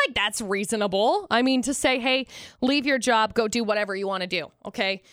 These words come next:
Or stay at your job. How much would it take you if someone were to say, "Take this money and run"? You can text us six eight two five five. Start your text with V F X.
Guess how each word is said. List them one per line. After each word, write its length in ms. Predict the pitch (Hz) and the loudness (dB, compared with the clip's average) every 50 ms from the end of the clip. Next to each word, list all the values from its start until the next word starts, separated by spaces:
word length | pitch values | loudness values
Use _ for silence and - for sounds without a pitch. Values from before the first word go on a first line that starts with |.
| - - - | -20 -6 0
Or 160 | - 285 320 - | 2 2 2 2
stay 260 | - - 277 240 233 | 0 0 0 0 0
at 80 | 208 | 0
your 120 | 190 202 196 | -2 -2 -2
job. 340 | 208 208 190 175 - - - _ _ _ _ _ _ _ _ - | 0 0 0 0 -2 -6 -14 _ _ _ _ _ _ _ _ 2
How 100 | 302 320 | 2 4
much 180 | 370 427 415 - | 4 4 0 2
would 120 | 381 392 | 0 0
it 100 | 370 302 | 0 0
take 220 | - 330 330 254 254 | 0 0 0 0 0
you 480 | 240 233 262 269 220 196 180 175 175 - _ _ _ _ _ _ _ - - | 0 2 2 2 2 2 0 -2 -4 -10 _ _ _ _ _ _ _ -2 0
if 100 | 247 - | 0 0
someone 300 | - 269 254 247 240 233 | 2 2 2 2 2 2
were 80 | 226 220 | 2 2
to 80 | 220 | 0
say, 480 | 208 - 233 208 202 190 185 190 196 - _ - | 0 2 2 4 4 4 2 0 -2 -6 _ 0
"Take 240 | - 247 269 - | 0 0 0 0
this 180 | - 269 262 - | -2 -4 -2 0
money 300 | 262 226 220 214 208 202 | 0 0 2 2 0 0
and 140 | 190 190 190 | -2 0 -2
run"? 280 | 180 175 117 175 185 - _ _ _ _ _ _ _ _ _ _ _ _ _ _ - | -2 -2 -4 -6 -10 -12 _ _ _ _ _ _ _ _ _ _ _ _ _ _ -4
You 140 | 226 247 277 | -2 -2 0
can 140 | - 311 - | 0 0 0
text 280 | 294 262 254 - - 247 | 0 0 -2 0 -2 -2
us 100 | 220 - | -2 -2
six 220 | - 233 220 - | -2 -4 -2 -2
eight 140 | 220 208 196 - | -2 -2 -2 -2
two 120 | 240 226 | -2 0
five 260 | - 214 196 185 185 - | 0 2 0 0 2 2
five. 200 | 190 180 180 - | 0 0 0 0
Start 160 | - 208 185 | 0 0 0
your 80 | 190 | 0
text 280 | 202 - 202 190 - - | 0 0 0 0 0 -2
with 120 | 208 185 | -2 -2
V 200 | 185 208 202 - | -2 -2 0 2
F 200 | - 196 185 - | 2 0 2 2
X. 300 | - 185 185 - - - | 2 0 0 0 -4 -10